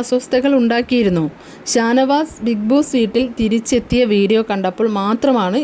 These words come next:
ഇവർക്ക് സമാധാനം ലഭിച്ചത്. ഷാനവാസ്, അനീഷ്, അനുമോൾ ഈ മൂവർ സംഘമാകണം ഈ സീസൺ തൂക്കാൻ എന്നാണ് മിക്ക പ്രേക്ഷകരും ആഗ്രഹിച്ചിരുന്നത്. സത്യത്തിൽ അത് തന്നെയാണ് സംഭവിച്ചതും. വിജയിയാവാൻ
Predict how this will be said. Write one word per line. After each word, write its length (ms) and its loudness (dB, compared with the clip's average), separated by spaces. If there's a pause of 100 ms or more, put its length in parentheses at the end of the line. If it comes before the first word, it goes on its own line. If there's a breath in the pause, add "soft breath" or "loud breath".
(140)
ഇവർക്ക് 300 0 (100)
സമാധാനം 640 0
ലഭിച്ചത്. 440 -2 (1000 loud breath)
ഷാനവാസ്, 640 0 (120)
അനീഷ്, 420 2 (120)
അനുമോൾ 340 2 (340 loud breath)
ഈ 20 4 (140)
മൂവർ 300 4 (100)
സംഘമാകണം 720 0 (120)
ഈ 100 0 (120)
സീസൺ 360 0 (120)
തൂക്കാൻ 440 0 (100)
എന്നാണ് 320 0 (160)
മിക്ക 320 -2
പ്രേക്ഷകരും 600 0 (180)
ആഗ്രഹിച്ചിരുന്നത്. 800 0 (500 loud breath)
സത്യത്തിൽ 560 0
അത് 100 -2 (100)
തന്നെയാണ് 320 4 (100)
സംഭവിച്ചതും. 640 2 (460 loud breath)
വിജയിയാവാൻ 680 2